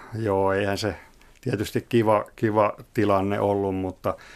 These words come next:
ymmärrän tietysti työnantajaa hyvin siinä, että kun kuitenkin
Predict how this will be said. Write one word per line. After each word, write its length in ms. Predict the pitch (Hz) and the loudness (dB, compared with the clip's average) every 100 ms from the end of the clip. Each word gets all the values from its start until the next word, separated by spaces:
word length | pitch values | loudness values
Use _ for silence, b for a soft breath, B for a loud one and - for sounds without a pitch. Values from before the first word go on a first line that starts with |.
| B | B
ymmärrän 460 | 101 90 90 104 110 | -4 0 2 0 0
tietysti 300 | 113 107 113 | -2 -2 -4
työnantajaa 800 | - 110 104 101 95 101 98 98 | -2 -2 0 0 0 -2 0 0
hyvin 320 | 92 95 92 | -2 -2 -4
siinä, 400 | 87 95 90 90 | -4 -6 -6 -6
että 220 | 90 - 87 | -8 -10 -10
kun 260 | 90 92 - | -10 -10 -10
kuitenkin 540 | 95 90 92 90 92 | -10 -8 -8 -6 -8